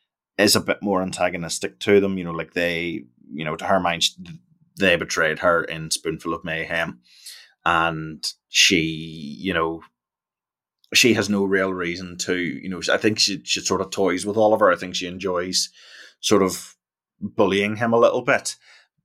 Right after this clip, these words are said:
but, like, she's definitely not using him as an ally or anything this time. So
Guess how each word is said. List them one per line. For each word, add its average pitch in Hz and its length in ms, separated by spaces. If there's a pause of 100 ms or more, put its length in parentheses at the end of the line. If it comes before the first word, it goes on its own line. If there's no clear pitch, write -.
(340)
but, - 680 (220)
like, 101 440
she's 101 260
definitely 98 300
not 95 160
using 92 280
him 92 120
as 87 120
an 90 80
ally 95 380
or 117 120
anything 120 320
this 120 180
time. 104 480
So 98 540